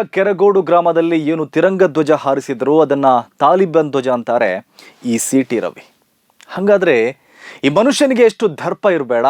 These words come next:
ಎಷ್ಟು ದುರಹಂಕಾರ, ಎಷ್ಟೊಂದು ದಾಷ್ಟ್ಯ ಇರ್ಬೋದು ಹೇಳಿ? ಕೆರಗೋಡು ಧ್ವಜ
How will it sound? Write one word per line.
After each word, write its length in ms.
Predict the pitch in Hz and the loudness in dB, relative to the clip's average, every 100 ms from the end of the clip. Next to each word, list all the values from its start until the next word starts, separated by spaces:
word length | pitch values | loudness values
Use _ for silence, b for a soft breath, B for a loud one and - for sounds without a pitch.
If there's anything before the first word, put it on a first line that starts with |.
| 175 | 2
ಎಷ್ಟು 400 | 202 269 233 151 | 0 -2 -4 2
ದುರಹಂಕಾರ, 520 | 180 196 208 185 151 175 | 2 2 -2 0 4 4
ಎಷ್ಟೊಂದು 520 | 202 190 - 214 165 123 | 2 -2 -6 -8 -6 -2
ದಾಷ್ಟ್ಯ 360 | 156 - 185 | -2 -2 -4
ಇರ್ಬೋದು 340 | 156 131 131 120 | -4 -4 -6 -6
ಹೇಳಿ? 280 | 120 151 _ _ _ _ _ B B B | -10 -10 _ _ _ _ _ B B B
ಕೆರಗೋಡು 640 | - 240 269 269 262 262 | 0 0 2 2 4 2
ಧ್ವಜ 340 | 190 165 196 | 0 -4 -2